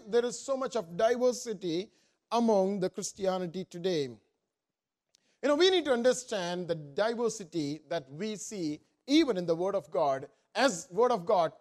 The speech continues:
talks about the body of Christ, the church. So a quick overview of what I'm going to talk about is basically find in, if,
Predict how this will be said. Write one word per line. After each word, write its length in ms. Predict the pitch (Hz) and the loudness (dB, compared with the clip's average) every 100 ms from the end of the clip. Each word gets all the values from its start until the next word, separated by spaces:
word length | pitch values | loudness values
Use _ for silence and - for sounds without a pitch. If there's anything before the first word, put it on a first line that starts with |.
| _ | _
talks 480 | 214 220 - - - - | -2 -2 -4 -14 -12 -10
about 560 | 160 185 156 170 - | -2 2 2 0 -4
the 80 | 180 | -6
body 380 | 160 220 226 196 | 0 2 2 0
of 180 | 180 - | -4 -6
Christ, 440 | 214 139 143 - - - | -4 -4 -6 -10 -16 -10
the 100 | 190 | -10
church. 540 | - 269 - - - _ _ _ _ _ _ _ _ _ _ _ - | -4 -4 -4 -10 -20 _ _ _ _ _ _ _ _ _ _ _ -8
So 120 | 320 | -6
a 60 | - | 0
quick 320 | - 392 277 | 4 4 6
overview 840 | 302 320 302 254 226 170 170 175 175 _ _ _ _ _ _ _ _ _ _ _ _ _ _ | 6 6 6 4 4 4 2 -2 -10 _ _ _ _ _ _ _ _ _ _ _ _ _ _
of 180 | 208 214 - _ | 0 0 -4 _
what 240 | 233 277 269 | 2 2 2
I'm 160 | 247 | 2
going 160 | 220 226 | 2 0
to 100 | 202 | -2
talk 280 | 220 214 214 | -2 -2 2
about 500 | 180 160 160 170 _ _ _ _ _ _ _ | 4 4 4 0 _ _ _ _ _ _ _
is 180 | 220 180 | -2 2
basically 480 | 240 311 269 240 226 | 2 0 -2 -2 -2
find 440 | 226 196 190 190 | -2 0 0 0
in, 180 | 190 196 _ - | -2 -4 _ -2
if, 140 | 180 | -2